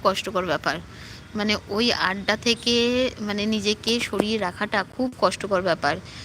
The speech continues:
কিন্তু তাও আর কি থাকতে পারিনি। কারণ আমি যদি বেশি রাত পর্যন্ত জাগি, সকালে ঠিক করে উঠতে পারবো না, আর সারাদিন এই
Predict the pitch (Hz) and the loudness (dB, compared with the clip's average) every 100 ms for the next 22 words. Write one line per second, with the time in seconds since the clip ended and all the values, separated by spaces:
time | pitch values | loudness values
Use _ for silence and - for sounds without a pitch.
0 | - - 254 247 240 240 269 269 269 247 | -16 -4 2 4 2 0 0 0 0 -2
1 | 233 294 294 - 196 - 208 214 214 220 | -6 -8 -10 -10 -8 -4 2 4 4 4
2 | 196 202 226 202 147 - 180 160 202 170 | 2 2 0 2 0 0 -4 -4 -4 -6
3 | - - - - - - - - - - | -8 -14 -16 -16 -16 -16 -16 -16 -14 -14
4 | - - - - - 214 214 196 202 226 | -16 -16 -18 -6 0 2 6 4 4 2
5 | 226 214 208 190 190 233 202 185 196 196 | 4 4 4 2 2 2 2 2 0 2
6 | 226 202 180 202 233 190 180 208 202 190 | 2 2 2 2 0 0 0 0 -2 -4
7 | 196 190 196 196 202 202 208 214 226 - | -2 -2 -2 2 2 2 2 2 2 2
8 | 185 185 175 202 214 208 196 | 2 4 4 4 0 0 -2